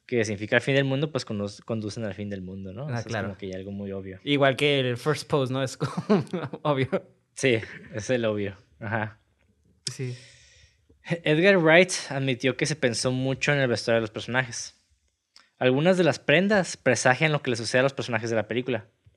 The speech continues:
Speaker 2: Ok.
Speaker 1: Ejemplo: Peter y Oliver visten de azul, presagiando que se convertirán en blanks.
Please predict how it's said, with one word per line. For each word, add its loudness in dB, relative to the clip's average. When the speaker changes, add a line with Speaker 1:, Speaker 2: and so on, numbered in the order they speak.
Speaker 2:
Ok. -12
Speaker 1:
Ejemplo: -4
Peter 6
y 6
Oliver 6
visten -2
de 4
azul, 0
presagiando 0
que -2
se -4
convertirán 0
en -2
blanks. -2